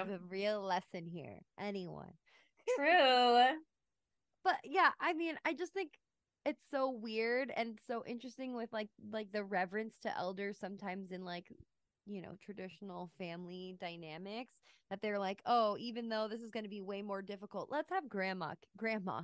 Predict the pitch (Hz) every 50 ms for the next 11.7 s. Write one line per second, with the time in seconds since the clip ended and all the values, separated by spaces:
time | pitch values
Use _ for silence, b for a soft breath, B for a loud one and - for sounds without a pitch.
0 | 170 - - 214 220 214 220 - - 202 196 196 170 156 - - - - _ -
1 | 190 196 175 - 156 151 - b b b b b b - - 277 247 233 220 202
2 | - - - - 262 220 196 180 170 127 190 - - _ _ 277 311 - - -
3 | 320 - - - - 320 330 320 359 381 330 339 285 233 - - 214 208 - 370
4 | 349 381 403 392 381 339 269 226 185 160 - - 339 330 330 339 320 - - -
5 | - 330 311 320 277 233 277 262 254 262 262 - - 277 285 285 311 302 - _
6 | _ _ - - 320 320 330 320 302 269 240 - - 269 277 269 - 262 247 233
7 | 226 220 214 214 220 233 254 220 208 202 196 196 196 226 196 185 - 220 226 233
8 | 240 226 - 277 269 294 294 302 240 262 277 277 269 254 240 - - 285 262 254
9 | 247 - - 240 247 220 233 220 214 185 226 226 214 208 196 208 208 208 214 208
10 | - 196 175 165 160 175 175 202 202 185 - - 226 226 226 226 226 214 - 208
11 | 196 190 175 170 170 165 120 104 143 143 226 120 180